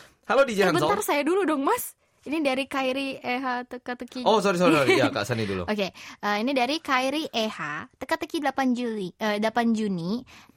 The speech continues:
Speaker 2: Nah, jawabannya adalah nama pacar D J Sani adalah Chris Okano.
Speaker 1: Oh.
Speaker 2: Oke, selanjutnya.
Speaker 1: <laughs> Oke, berikutnya dari Nurul Hidayati. "Halo D J Hansol, D J Sani, apa kabar? Baik, aku mau nyoba ikut berpartisipasi segmen Teka-teki.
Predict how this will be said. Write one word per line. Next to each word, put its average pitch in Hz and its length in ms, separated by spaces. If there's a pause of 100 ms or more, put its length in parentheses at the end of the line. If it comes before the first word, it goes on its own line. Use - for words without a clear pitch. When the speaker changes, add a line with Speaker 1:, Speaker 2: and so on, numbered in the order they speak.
Speaker 2:
Nah, 202 80
jawabannya 208 480
adalah 226 160
nama 349 320
pacar 370 400
D 262 160
J 254 160
Sani 277 240
adalah 220 480
Chris - 560
Okano. 208 1040
Speaker 1:
Oh. 131 640 (1040)
Speaker 2:
Oke, 202 320 (320)
selanjutnya. 185 400 (160)
Speaker 1:
<laughs> 127 800
Oke, 104 320 (240)
berikutnya 156 400
dari 131 240
Nurul 131 240
Hidayati. 95 720 (320)
"Halo 240 160
D 214 80
J 139 240
Hansol, 123 240
D 95 80
J 101 80
Sani, 92 160
apa 85 240
kabar? 98 400
Baik, 147 320
aku - 160
mau 175 160
nyoba 117 240
ikut 101 160
berpartisipasi 92 800
segmen 101 320
Teka-teki. 92 480